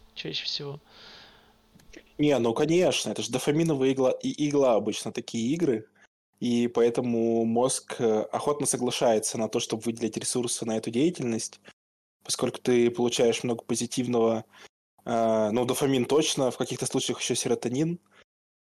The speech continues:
Speaker 2: Э, конечно, мозгу это нравится, и он готов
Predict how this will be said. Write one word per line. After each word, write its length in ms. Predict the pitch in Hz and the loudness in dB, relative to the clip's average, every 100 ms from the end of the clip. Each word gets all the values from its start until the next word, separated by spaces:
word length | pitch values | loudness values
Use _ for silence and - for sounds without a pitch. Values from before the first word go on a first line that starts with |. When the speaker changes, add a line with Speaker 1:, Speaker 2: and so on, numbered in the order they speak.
| _ | _
Speaker 2:
Э, 340 | 117 117 110 | -2 0 0
конечно, 400 | 107 113 117 - | -2 -2 -2 -2
мозгу 240 | 131 123 123 | -2 0 -2
это 160 | - | -2
нравится, 480 | 113 117 139 - - | 0 2 2 0 -2
и 280 | 117 113 113 | 0 2 2
он 180 | 110 113 | 0 0
готов 580 | 110 117 117 - - | -2 -2 -4 -10 -16